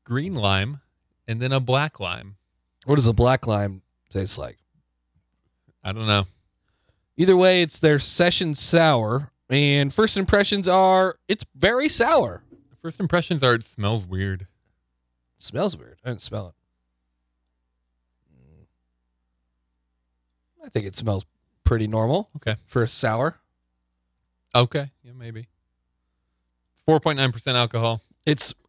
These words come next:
Speaker 1: And it
Speaker 2: little,
Speaker 1: smells weird.
Speaker 2: it's a little baby beer.
Speaker 1: It comes in a nice
Speaker 2: But it, like, you drink it and it, like, mm, you could feel it
Speaker 1: Pow.
Speaker 2: going down, you know?
Speaker 1: Oh, you think so?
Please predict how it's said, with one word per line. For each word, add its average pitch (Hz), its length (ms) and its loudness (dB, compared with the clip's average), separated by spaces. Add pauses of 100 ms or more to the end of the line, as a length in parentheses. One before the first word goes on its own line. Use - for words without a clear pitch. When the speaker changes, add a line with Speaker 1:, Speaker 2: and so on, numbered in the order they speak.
Speaker 1:
And 123 80 2
it 131 40 4
Speaker 2:
little, 123 140 2
Speaker 1:
smells 101 200 0
weird. 92 220 -18
Speaker 2:
it's 127 140 -2
a 139 40 0
little 127 220 0
baby 110 260 -2
beer. 104 320 -6
Speaker 1:
It - 80 -20
comes 135 240 -2
in 123 80 -14
a 120 40 -18
nice 113 640 -6
Speaker 2:
But 127 180 2
it, 220 80 -2
like, 220 280 2 (960)
you 165 140 0
drink 151 280 0
it 233 120 2
and 135 80 -4
it, 143 120 -2
like, 135 260 -2 (1900)
mm, 117 800 -6 (280)
you 139 100 0
could 127 160 -6
feel 147 260 4
it 135 60 -2
Speaker 1:
Pow. - 60 -4
Speaker 2:
going 120 300 0
down, 110 440 -4 (520)
you 110 100 -6
know? 117 200 0
Speaker 1:
Oh, 190 160 2
you 117 100 -2
think 123 180 -4
so? 170 220 -6